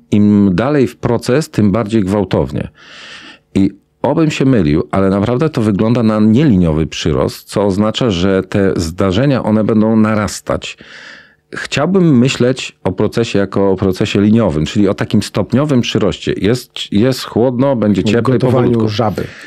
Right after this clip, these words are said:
Speaker 1: Gotowaniu żaby. Natomiast, no, to wygląda niestety na takie przyspieszenie
Speaker 2: Że wrzucenie
Speaker 1: i, i
Speaker 2: żaby
Speaker 1: nies-,
Speaker 2: do wrzątku.
Speaker 1: tak, mniej więcej można to, to w ten sposób opisać i my to zaczynamy zauważać. Społeczeństwo, gdyby ro-, gdyby zmieniać tą temperaturę stopniowo, by tego nie zauważyło.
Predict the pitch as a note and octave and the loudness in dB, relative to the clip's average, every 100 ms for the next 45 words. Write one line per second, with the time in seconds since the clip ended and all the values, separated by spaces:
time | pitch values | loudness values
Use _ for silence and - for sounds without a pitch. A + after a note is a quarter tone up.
0 | - - F#2+ G2+ G#2 A#2+ B2 G#2+ C#2+ - | -20 -6 -2 0 0 2 2 0 -2 -6
1 | - G2+ C3 C3+ C#3+ A#2 - - _ _ | -4 -2 0 0 0 -2 -4 -10 _ _
2 | _ _ - D#3 D#3+ A#2+ C3 A#2+ G#2 F#2 | _ _ -4 0 0 2 0 2 0 0
3 | A2 G2+ G2 F#2 F#2 F2+ G2 F#2 F2 - | -4 0 0 0 -2 -2 0 2 0 -2
4 | - F2+ - F#2 - E2+ D2+ F2+ D3 - | -4 -4 -2 -4 0 0 2 2 0 -2
5 | G#2+ A#2 G#2 B2+ A#2 A2+ A2+ A2+ A2+ A#2+ | 0 2 2 2 2 2 2 0 0 0
6 | A#2 F#2+ - - - - - _ D3 G#2+ | 0 0 -4 -12 -16 -18 -20 _ -6 -2
7 | D#3 E3+ D3 C3+ A#2+ A#2+ A2+ G#2+ G#2 F2 | -2 -2 0 0 2 0 0 0 0 0
8 | - - A2+ - G#2 G2 F#2 F#2 F2 B2 | -4 -2 -2 -2 -2 0 0 -2 0 0
9 | F3+ - - - A#2+ A#2+ E3 E3 C3 B2 | 0 -4 -8 0 2 4 2 0 0 -2
10 | - A#2+ D3 F#3 B2+ C3 C3 C#3 A2+ C#2+ | 0 2 2 0 2 2 2 2 0 -2
11 | C2+ - B2 A#2+ F3+ - D3+ D3+ C#3+ C#3 | -4 -2 -2 0 -2 0 0 2 2 2
12 | D3+ B2+ B2 B2+ B2+ C#3+ G3+ B2+ - B2+ | 0 0 2 2 2 2 2 0 0 0
13 | B2 A#2+ B2 A#2+ B2+ B2 A#2 E3 D#3+ D3 | 0 0 0 0 -2 -2 -2 -2 0 0
14 | C#3+ D3 C#3 C#3 C3+ G2+ D2+ | 0 2 2 0 0 0 0